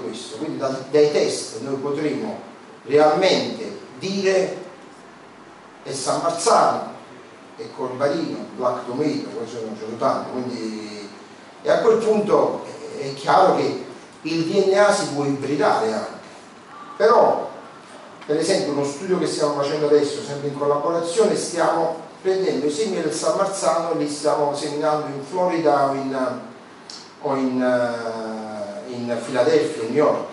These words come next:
E i risultati co-, che portano? Che nella prima generazione non c'è un cambiamento di proprietà, mantengono quelle proprietà.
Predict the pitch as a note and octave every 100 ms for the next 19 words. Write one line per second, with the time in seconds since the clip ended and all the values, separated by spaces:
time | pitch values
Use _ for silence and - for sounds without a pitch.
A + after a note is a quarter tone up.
0 | - - - - - - D3 D3+ E3 D3+
1 | F3+ G3 F#3 G3 F#3+ - - - C#3 -
2 | - G#2+ G#2 D3 D3+ E3 F3+ - - G3
3 | F3+ F3+ E3+ E3+ - C3 C#3 A3+ A3 D#3
4 | C3 D3 C3+ B2+ C3 B2+ B2+ B2+ B2 B2+
5 | B2 A#2+ B2 - C3+ C#3 G3+ G3 E3+ D3
6 | D3 C3+ C3 B2+ A#2+ A2 -